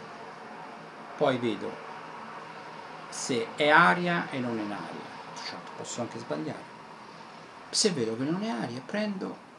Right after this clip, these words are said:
telo senza guardare indietro, perché non prendo decisioni immediate. Cioè,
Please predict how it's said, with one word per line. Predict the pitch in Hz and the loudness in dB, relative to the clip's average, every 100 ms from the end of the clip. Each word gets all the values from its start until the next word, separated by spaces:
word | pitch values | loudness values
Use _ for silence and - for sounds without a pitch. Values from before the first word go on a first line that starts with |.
| - - - - - | -20 -18 -18 -18 -10
telo | - 120 113 127 190 175 - - - - - - - | -2 -2 0 -2 -4 -6 -14 -18 -18 -18 -18 -16 -8
senza | - 160 160 139 | 0 4 4 2
guardare | 143 127 123 120 | 0 0 2 2
indietro, | 113 107 92 90 92 - - - - | 0 -2 -6 -8 -10 -12 -14 -14 -4
perché | - 160 185 | -2 4 6
non | 190 | 6
prendo | 190 208 185 135 | 6 8 8 6
decisioni | 123 120 127 - 127 120 117 - - - - - | 4 2 0 2 2 2 2 -2 -10 -16 -16 -4
immediate. | - 131 127 120 127 123 120 120 117 113 113 110 - - - - - - - | 4 6 6 6 6 8 8 6 4 4 2 0 -6 -14 -16 -18 -18 -18 -16
Cioè, | - - 160 | 2 8 8